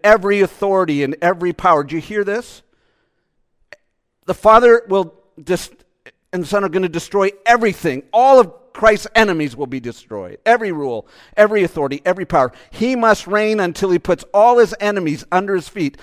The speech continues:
And the last enemy to be destroyed is? Praise God.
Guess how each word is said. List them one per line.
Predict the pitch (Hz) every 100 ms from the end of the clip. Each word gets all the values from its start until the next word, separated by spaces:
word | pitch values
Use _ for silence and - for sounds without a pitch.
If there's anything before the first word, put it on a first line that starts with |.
| - -
And | 175
the | 156 151 143
last | 170 202 208 - 202
enemy | 208 208 202
to | 160
be | 147 160
destroyed | 151 - 196 208 208
is? | 208 226 226 - _ _ _ _ _ _ _ _ _ _ -
Praise | 139 139
God. | - 98 64